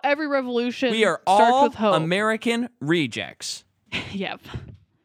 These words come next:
Speaker 2: Yeah, and she says that all things start on hope, and she's like, "We gotta attack this place, we'll get the plans, and then we'll be able to destroy the Death Star."
Speaker 1: Mm-hmm.
Speaker 2: And, uh, they're all like, "Nah."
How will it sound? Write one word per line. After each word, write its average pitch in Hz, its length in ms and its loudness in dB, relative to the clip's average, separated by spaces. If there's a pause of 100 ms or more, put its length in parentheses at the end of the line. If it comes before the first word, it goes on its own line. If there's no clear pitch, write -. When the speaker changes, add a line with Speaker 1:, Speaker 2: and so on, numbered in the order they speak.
(720)
Speaker 2:
Yeah, 123 220 0
and 139 220 -2
she 139 160 -2
says 131 280 -2
that 131 100 0
all 147 220 4
things 139 300 -2
start 127 220 -2
on 117 80 -6
hope, 202 320 -2 (280)
and 147 260 -4
she's 139 240 -4
like, 120 180 -4
"We 127 180 -4
gotta 139 260 0
attack 160 420 -6
this 165 180 -6
place, 139 380 -4
we'll 120 180 -8
get 131 300 -2
the 180 100 -4
plans, 135 480 -6
and 120 120 -8
then 120 80 -6
we'll 113 100 -8
be 113 100 -4
able 110 120 -6
to 107 80 -10
destroy 104 360 -10
the 95 100 -12
Death 82 200 -14
Star." 71 340 -16
Speaker 1:
Mm-hmm. 190 300 -8 (200)
Speaker 2:
And, 127 600 -2 (100)
uh, 110 80 -8 (180)
they're 135 220 -2
all 131 160 0
like, 110 300 -6 (180)
"Nah." 95 500 -10